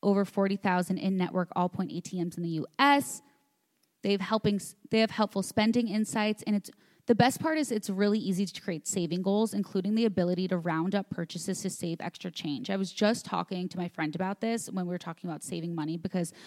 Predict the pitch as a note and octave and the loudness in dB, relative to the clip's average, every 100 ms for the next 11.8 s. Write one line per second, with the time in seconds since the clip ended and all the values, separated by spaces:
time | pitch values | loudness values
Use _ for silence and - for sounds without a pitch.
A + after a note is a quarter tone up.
0 | - _ G3+ F#3 F3+ F3 D#3+ E3+ - E3+ | -20 _ 2 4 4 4 4 0 -2 -6
1 | - - D#3 - - G3 F#3 F#3 G3 F3+ | -4 -4 -4 -4 -2 0 0 0 0 0
2 | F3 A#3+ B3+ A3+ G#3 G#3 F#3+ G3 - F#3 | 0 2 0 0 0 -2 0 -2 -2 -6
3 | F3+ F3 F#3 E3+ E3+ E3+ F3+ F3+ - F3 | -4 -4 -4 -4 -2 -2 -2 -2 -4 -6
4 | - - F#3+ F3+ E3 E3 - - - - | -6 -4 -2 0 -2 -4 -8 -18 -20 0
5 | G#3 G3+ - G3 F3 F#3 F#3+ F#3+ F#3 F3 | 2 2 2 -2 0 2 2 2 0 -2
6 | F3+ E3+ E3+ F#3 F3 D#3+ - - F3 E3 | -2 0 2 2 2 0 -4 0 0 -2
7 | - G3 F#3 E3+ E3 - - - G3 F3 | -4 -2 0 0 0 -4 -8 -6 -2 0
8 | F3+ F3+ G3 F#3 - F#3 E3+ F3 - D4 | 2 0 -2 -2 -2 -2 -2 -4 2 4
9 | D4+ G3+ E3+ E3+ E3 - D#3+ D3+ E3 - | 6 4 2 0 -4 -2 -2 -2 -4 -12
10 | - - G#3 G3 F#3+ F3+ G3 F#3+ F3+ E3 | -20 -2 2 4 2 0 0 0 0 2
11 | F#3 G3+ A#2+ F#2 F3+ - - - | 4 4 2 -6 -6 -8 -8 -14